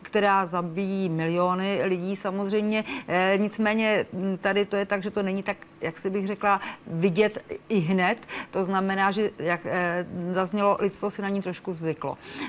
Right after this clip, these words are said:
Eh, ale nicméně to neznamená, že je o to méně nebezpečná.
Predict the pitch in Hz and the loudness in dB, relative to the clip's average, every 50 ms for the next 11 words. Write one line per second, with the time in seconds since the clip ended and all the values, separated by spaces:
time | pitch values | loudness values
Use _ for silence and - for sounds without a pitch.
0 | - - 185 180 180 175 175 170 170 170 165 165 165 160 170 - - - 202 202 | -2 2 2 4 4 4 4 4 4 4 4 4 4 4 2 -2 0 2 2 4
1 | 202 196 - - 190 190 190 196 208 208 208 202 220 233 233 226 220 220 202 185 | 4 2 0 0 0 2 4 4 4 2 2 2 2 2 2 2 2 0 0 0
2 | 165 190 196 196 196 202 202 202 185 208 202 185 - 180 - 190 190 185 185 190 | 0 0 0 2 4 4 2 2 2 0 0 0 0 -2 -2 0 0 0 0 -2
3 | 185 180 165 147 147 - - - - - - 156 135 131 | -2 -4 -4 -6 -6 -8 -10 -12 -10 -8 -6 -6 -6 -6